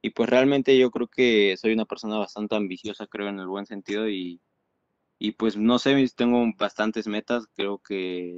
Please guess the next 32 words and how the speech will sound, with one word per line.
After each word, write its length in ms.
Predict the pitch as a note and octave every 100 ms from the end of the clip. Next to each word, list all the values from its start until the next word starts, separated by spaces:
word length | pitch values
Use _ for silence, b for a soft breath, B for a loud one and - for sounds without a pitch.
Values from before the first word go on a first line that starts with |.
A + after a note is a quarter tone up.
| -
no 240 | G#2 G#2+
sé 160 | - A2
si 100 | B2+
pueda 160 | A2+
cumplir 340 | - G#2 A2+ G#2
todas 300 | A#2 A2 -
en 480 | G2 G2 F#2+ F#2 F2
cinco 300 | - A2+ G#2+
o 20 |
diez 180 | G#2+ A2
años, 300 | A#2 B2 C3+
pero, 480 | - G2+ F#2+ F#2 F2+ - _ _ _ _ _ _ _ -
pero, 200 | A2 -
pues, 560 | G#2 - - - - _ _ _ _
pues, 140 | G#2 G#2
la 80 |
verdad 180 | G#2+ G#2
estoy 280 | A2 - G#2
contento 440 | - G2+ G2+ G2+
de 100 | G2
que 240 | - F#2 F2
estoy 220 | - G#2
haciendo 260 | G#2 G2+ G2
cosas 340 | G2+ G2+ F#2+
el 120 | F#2+
día 160 | F#2+ G2 - _ _ _ -
de 80 |
hoy 100 | G2+
para 340 | G#2 G2+ F2 D#2 _
poder 240 | F#2 F#2
cumplirlas, 400 | F#2 F2 G2 F#2
mis, 280 | F#2 - -